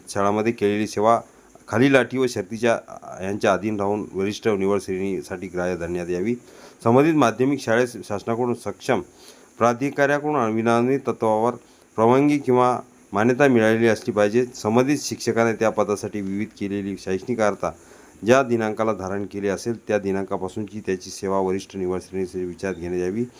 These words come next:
मात्र, अशा पदास व नियुक्तीस सक्षम प्राधिकाऱ्याने मान्यता दिलेली असणे आवश्यक आहे.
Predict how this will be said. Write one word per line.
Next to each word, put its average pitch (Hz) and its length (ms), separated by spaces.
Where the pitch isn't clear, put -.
मात्र, 120 240
अशा 131 260
पदास 120 380
व 113 140
नियुक्तीस 110 640
सक्षम 104 280
प्राधिकाऱ्याने 98 640
मान्यता 92 280
दिलेली 90 400
असणे 90 240
आवश्यक 87 360
आहे. 76 200